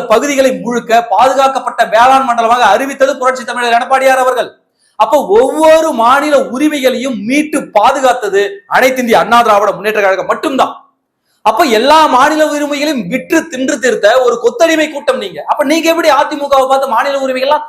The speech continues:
அதிமுக தான் விட்டதுன்னு சொல்வதற்கு உங்களுக்கு துளியேனும் தகுதி இருக்குதா? அது மட்டும் இல்லாம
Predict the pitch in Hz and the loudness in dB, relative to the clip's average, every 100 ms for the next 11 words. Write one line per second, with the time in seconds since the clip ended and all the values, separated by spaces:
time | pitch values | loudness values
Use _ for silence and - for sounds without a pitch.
0 | - 147 208 277 262 269 269 302 262 262 | -6 0 0 0 -2 0 2 2 0 -4
1 | 269 240 214 202 240 240 240 - 240 240 | -6 -4 -2 -2 -2 -2 -2 -4 -6 -2
2 | 240 247 226 202 208 175 151 180 254 - | 0 0 -4 -4 -4 -6 -2 2 2 -2
3 | - _ _ _ _ - 240 269 294 269 | -12 _ _ _ _ -2 0 0 2 2
4 | 233 | 2